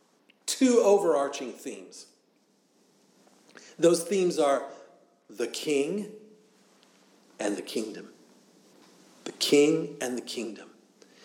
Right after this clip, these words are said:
Somewhere woven through all of these psalms in every one is the theme of the king and the kingdom. And there's a key word in all of the psalms that you must become familiar with. And that key word is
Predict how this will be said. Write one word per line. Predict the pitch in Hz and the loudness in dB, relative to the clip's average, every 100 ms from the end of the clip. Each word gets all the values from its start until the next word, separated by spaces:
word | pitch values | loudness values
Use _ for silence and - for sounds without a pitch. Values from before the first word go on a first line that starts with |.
| - | -18
Somewhere | - - - 185 208 208 196 | -6 2 4 4 4 2 2
woven | 160 175 170 165 165 | 4 4 4 2 -2
through | 156 131 | -4 -6
all | 135 143 180 180 | -6 -4 -4 -4
of | 180 | -8
these | 180 175 - - - | -12 -12 -12 -14 -14
psalms | - - 135 120 117 117 | -12 -10 -8 -8 -10 -12
in | 120 - | -14 -12
every | 135 156 | -6 -2
one | 135 120 107 104 | -2 -2 -8 -10
is | 123 107 | -12 -12
the | 113 | -16
theme | - 139 120 104 - - - _ - | -10 -6 -6 -8 -14 -20 -20 _ -8
of | 117 107 | -6 -6
the | 117 | -10
king | 107 - 135 120 | -12 -6 -4 -4
and | 104 | -8
the | |
kingdom. | - - 110 101 - - - - | -12 -12 -12 -14 -18 -20 -16 -2
And | 127 | 2
there's | 127 | 2
a | 202 | 0
key | - - 226 214 | -4 -4 0 4
word | 196 185 120 - - - - _ _ _ _ _ _ | 4 4 2 -4 -12 -18 -20 _ _ _ _ _ _
in | 127 127 | -6 -2
all | 127 143 | 2 2
of | 131 | 0
the | 131 | -4
psalms | - 123 107 113 - | -6 -8 -10 -12 -14
that | 120 110 | -14 -12
you | |
must | 113 127 127 - | -10 -8 -10 -10
become | 131 131 | -12 -12
familiar | - 113 113 101 98 | -14 -12 -10 -10 -12
with. | - - _ _ _ _ _ - | -14 -18 _ _ _ _ _ -10
And | 107 | 0
that | 139 156 | 0 0
key | - 185 | -4 -2
word | 147 143 120 | 2 2 2
is | 107 104 101 - | -2 -4 -6 -12